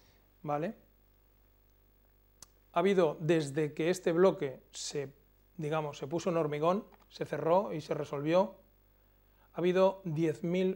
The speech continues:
bloques más. Cada diez minutos se genera uno, pues sabemos que hace diez mil minutos yo hice esta transacción en la que se me transfirió este, este importe,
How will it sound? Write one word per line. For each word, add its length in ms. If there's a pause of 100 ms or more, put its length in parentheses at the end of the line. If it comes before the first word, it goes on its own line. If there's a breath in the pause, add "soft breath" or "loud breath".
(160)
bloques 320
más. 280 (1040)
Cada 200
diez 160
minutos 320
se 60
genera 340
uno, 240
pues 300
sabemos 300
que 80
hace 200
diez 180
mil 180
minutos 340
yo 80
hice 200
esta 420
transacción 560
en 140
la 80
que 80
se 140
me 100
transfirió 500
este, 360 (800 soft breath)
este 180
importe, 320